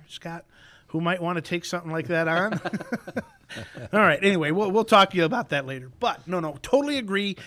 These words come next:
Would be love to see the Department of Education, at least federally, gone. But there is a reason why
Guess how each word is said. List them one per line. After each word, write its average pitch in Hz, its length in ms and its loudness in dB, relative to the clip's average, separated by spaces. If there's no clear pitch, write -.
Would 170 160 0
be 175 180 -2
love 185 440 -4
to 190 80 -6
see 151 420 -6
the 147 80 -8
Department 170 420 -4
of 151 80 -6
Education, 139 760 -8
at 131 120 -12
least 143 260 -8
federally, 151 460 -2
gone. 131 380 -8
But 165 420 -4
there 165 160 -4
is 190 200 -4
a 175 80 -2
reason 202 560 -4
why 214 560 -6